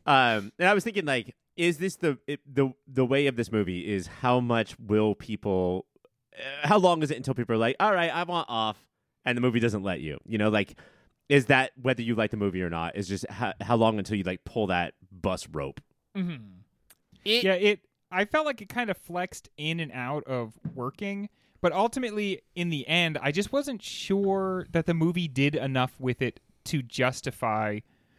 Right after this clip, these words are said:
Speaker 3: really what is a kind of abrupt thing, which is to have someone, like, addressing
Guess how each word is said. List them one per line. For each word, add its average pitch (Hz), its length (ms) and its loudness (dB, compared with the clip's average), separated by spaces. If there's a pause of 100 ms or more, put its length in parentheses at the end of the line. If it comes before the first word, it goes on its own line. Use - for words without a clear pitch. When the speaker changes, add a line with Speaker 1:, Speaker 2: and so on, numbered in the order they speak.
(160)
Speaker 3:
really 226 320 6
what 180 320 4
is 170 400 0
a 139 80 -4
kind 156 280 -6
of 135 40 -8
abrupt 123 440 -2
thing, 113 240 -4
which 110 160 -6
is 135 100 -6
to 131 100 -4
have 127 180 -2
someone, 123 300 -2
like, 110 280 -4
addressing 117 760 -2